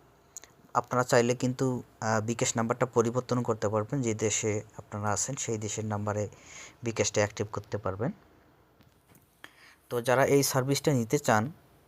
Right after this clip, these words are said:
তারা আমার কমেন্টে WhatsApp নাম্বার দেওয়া থাকবে, বা আমি স্ক্রিনে WhatsApp নাম্বারটা দিয়ে দিব, তারা আমার সাথে WhatsApp-এ,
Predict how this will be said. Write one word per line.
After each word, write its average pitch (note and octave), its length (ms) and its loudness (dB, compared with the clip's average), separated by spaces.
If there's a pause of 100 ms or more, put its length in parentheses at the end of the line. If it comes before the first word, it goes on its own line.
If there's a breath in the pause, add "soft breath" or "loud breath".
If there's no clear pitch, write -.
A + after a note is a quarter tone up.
(220)
তারা G#2+ 400 0 (760)
আমার G#2+ 320 -2 (260)
কমেন্টে A2+ 600 0 (1040)
WhatsApp B2+ 340 -2
নাম্বার A#2+ 260 2
দেওয়া A#2 180 4
থাকবে, B2 380 -2 (840 soft breath)
বা G#2+ 340 0
আমি A2 240 0
স্ক্রিনে B2 380 -2
WhatsApp A#2 400 2
নাম্বারটা A#2+ 340 0
দিয়ে A#2 220 -2
দিব, B2 240 -4
তারা A#2 300 4
আমার A2+ 260 0
সাথে A2 480 -2
WhatsApp-এ, G#2 640 -2